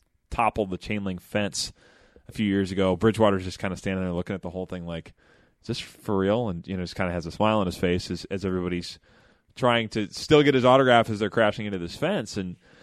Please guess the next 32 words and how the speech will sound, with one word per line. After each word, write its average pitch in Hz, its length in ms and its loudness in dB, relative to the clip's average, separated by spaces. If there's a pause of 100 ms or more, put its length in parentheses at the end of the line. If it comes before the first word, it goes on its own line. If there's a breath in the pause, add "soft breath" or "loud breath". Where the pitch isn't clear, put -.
(460 soft breath)
yeah, 113 340 -6
all 196 280 4
of 175 120 2
that, 143 240 6
I 131 60 -4
mean, 113 260 0 (120)
people 165 260 0
showing 131 260 8
up 127 180 8
as 113 140 -4
guys 104 180 0
checking 107 240 -4
into 90 140 -4
the 87 40 -18
dorms, 139 400 6
all 123 160 2
that 113 140 -2
kind 98 160 -6
of 92 80 -8
stuff. 127 180 0
I 123 60 -4
mean, 147 180 0
yes, 156 320 4
it's - 140 -14
predictable. 107 540 0
Yes, 117 300 2
everybody's 113 440 0
doing 98 300 0
it. 98 220 -2 (640 soft breath)
Yes, 123 640 0 (480)
Twinsies 117 420 -2
Orthopedic 107 560 0